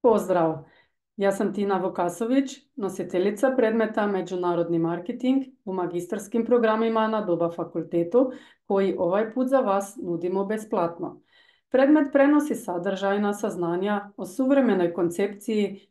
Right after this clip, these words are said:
međunarodnog marketinga, odlučivačkim alatima i konceptima za podršku provođenju marketinških aktivnosti na međunarodnim tržištima.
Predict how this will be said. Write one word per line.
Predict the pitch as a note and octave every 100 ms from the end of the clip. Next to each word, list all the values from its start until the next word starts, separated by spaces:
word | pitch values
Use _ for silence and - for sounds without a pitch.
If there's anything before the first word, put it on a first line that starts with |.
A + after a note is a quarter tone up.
| -
međunarodnog | F3 F#3 F3+ F#3 F#3 F3 E3 E3+
marketinga, | E3 E3 G3+ - A#3 A#3+ G#3+ A3 - _ -
odlučivačkim | G#3 G#3+ G#3+ C#4+ C#4+ C#4 A3+ -
alatima | F#3 E3+ E3+ G3+ A3+ A3 G#3 D#4
i | A3+
konceptima | C#4 C4+ B3+ A3 - A3 G3+ G3 - _
za | - F3 F3
podršku | E3+ E3+ G#3 - - C4+ C4+ - -
provođenju | B3 B3+ G#3+ G#3+ G#3+ G#3+ G#3 G#3 _ -
marketinških | F3 E3+ G#3 A#3 B3+ B3+ C4
aktivnosti | C#4 C4+ G#3+ G#3 G3+ G3+ G#3 G#3 -
na | F3+
međunarodnim | F#3 A3+ B3 F3+ E3 E3 G#3+ G#3+
tržištima. | F#3+ D#3+ D#3 - E3 - -